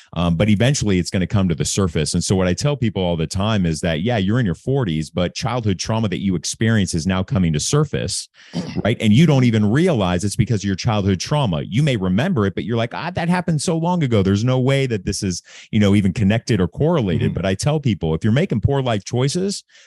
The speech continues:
Speaker 1: constantly over and over again, whether it's with a lover or whether it's in so many other aspects of your life, right?
Speaker 3: Mm-hmm.
Speaker 1: You've got to go back and figure out where do the wires go crossed.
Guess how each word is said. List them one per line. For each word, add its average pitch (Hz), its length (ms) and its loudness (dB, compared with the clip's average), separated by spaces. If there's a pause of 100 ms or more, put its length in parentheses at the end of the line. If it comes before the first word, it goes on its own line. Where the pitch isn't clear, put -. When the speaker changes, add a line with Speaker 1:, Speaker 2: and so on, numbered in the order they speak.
Speaker 1:
constantly 139 480 0
over 117 180 2
and 98 100 2
over 135 220 2
again, 131 280 0
whether 104 220 0
it's 98 140 -2
with 92 140 -2
a 82 60 -2
lover 135 480 0
or 107 60 2
whether 90 280 -2
it's 85 100 -6
in 85 80 -4
so 165 220 -2
many 143 200 2
other 101 200 4
aspects 87 360 -2
of 71 120 0
your 71 100 0
life, 78 380 -2
right? 92 320 0
Speaker 3:
Mm-hmm. - 340 -14
Speaker 1:
You've 104 220 2
got 110 280 -2
to 117 100 0
go 101 160 2
back 92 260 0
and 80 140 -2
figure 92 320 0
out 78 160 -2
where 92 260 0
do 120 60 0
the 95 100 -2
wires 82 540 0
go 80 220 -2
crossed. - 600 -6